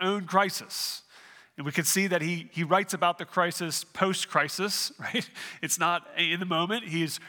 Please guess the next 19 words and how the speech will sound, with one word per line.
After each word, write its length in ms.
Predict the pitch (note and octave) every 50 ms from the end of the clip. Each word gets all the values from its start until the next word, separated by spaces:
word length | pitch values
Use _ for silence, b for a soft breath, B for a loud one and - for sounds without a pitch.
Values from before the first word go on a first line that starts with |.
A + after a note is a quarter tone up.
| B
reflecting. 1000 | - F3 F3+ F3 - - - G3 F#3 F#3 - - - G#3+ G3+ G#3+ A3+ B3 B3 A3 B B B B B B B B _ _ -
It's, 120 | D#3+ - -
it's 120 | - C#3+ -
a 40 | E3
ret-, 320 | D3 C#3 E3+ G3+ A#3 - - F#3+
retrospective 1200 | E3+ F#3+ G3 - G3+ G3 F3 - - - - G3+ G3 - - - A3 A3+ A#3+ G3+ - - - - -
psalm. 480 | - - - F#3 F#3 G3+ G#3+ A#3+ C4+ C4 - B B B B B B B
So 200 | - - E3+ D3+
he 220 | D3+ C#3+ E3+ F#3 F3+
has, 140 | E3 C#3 B2+ - - - -
he 80 | -
has 120 | E3+ D#3 B2+
gone 380 | - F3+ F3 F3+ G3+ A3 A3
through 200 | - G#3+ A#3+ A3+
something, 640 | F3 - A3 A3 G3 - - A#3 A#3 A#3+ A#3+ A#3+ G#3+ B B B B B
and 100 | E3+ D#3+
now 220 | F3 F3 F#3 F#3+
he 200 | E3 D#3+ F3+ F3+
is 200 | E3+ E3 D#3+ E3+